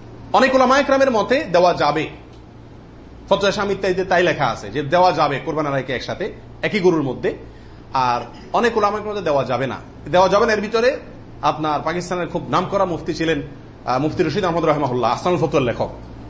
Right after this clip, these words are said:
তিনি হানাফি মাযহাবের বড় উলামায়ে কেরামের মধ্যে থেকে, তিনি কঠোরভাবে এর বিরুদ্ধে করেছেন এবং বলেছেন, কোন অবস্থাতেই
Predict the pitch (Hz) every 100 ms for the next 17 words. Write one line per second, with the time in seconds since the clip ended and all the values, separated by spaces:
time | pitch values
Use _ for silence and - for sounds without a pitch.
0 | - - - - - 220 220 170 180 185
1 | 175 160 190 220 151 135 220 269 240 214
2 | 185 180 151 127 120 104 - - 220 302
3 | - 185 185 269 220 139 160 127 - -
4 | - - - - 170 160 175 170 196 196
5 | 190 - 233 254 151 143 135 127 180 143
6 | 131 131 147 196 220